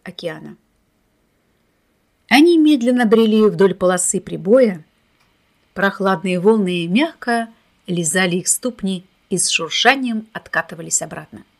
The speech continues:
Ввиду отсутствия главного зрителя в лице Алисы, Антон забил на тщательно разработанный сценарий рассвета, и желтое солнце прочно завязло в противной туче.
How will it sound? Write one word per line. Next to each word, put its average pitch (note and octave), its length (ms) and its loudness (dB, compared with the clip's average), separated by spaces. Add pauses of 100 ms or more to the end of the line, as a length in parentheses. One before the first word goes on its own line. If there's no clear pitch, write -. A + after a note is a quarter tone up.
(1000)
Ввиду G3+ 400 2
отсутствия G#3 600 0
главного F#3+ 460 0
зрителя G3+ 540 2
в - 20 -4
лице F#3+ 540 0
Алисы, F#3+ 520 -4 (440)
Антон C#4+ 360 2
забил B3+ 380 0 (200)
на F#3+ 120 -6
тщательно F#3+ 400 -4
разработанный F3 560 -8
сценарий E3+ 400 -6
рассвета, D#3 540 -10 (600)
и G3 140 -2
желтое F#3 480 -2
солнце C#4+ 540 -4 (380)
прочно C4+ 460 2
завязло G3+ 720 0
в - 80 -20
противной E3 440 -6
туче. - 360 -14